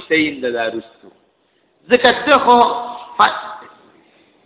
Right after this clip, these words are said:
دلته را فساد خو دا معنی چې اولاً د سره موجود شی به نه وي.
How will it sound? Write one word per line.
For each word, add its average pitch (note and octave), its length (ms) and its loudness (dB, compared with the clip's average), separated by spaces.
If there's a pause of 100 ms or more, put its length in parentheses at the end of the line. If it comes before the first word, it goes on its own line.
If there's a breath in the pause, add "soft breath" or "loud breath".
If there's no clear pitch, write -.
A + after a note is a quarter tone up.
(160)
دلته C4 280 2
را A3 100 2
فساد B3 420 2
خو A#3 160 -4
دا C4 140 4
معنی B3+ 280 4
چې A3 280 0
اولاً G3 480 2
د G#3 200 -4
سره A#3 160 4
موجود F3 460 -4
شی G#3+ 260 4
به E3 140 0
نه C3 160 -4
وي. A2 200 -8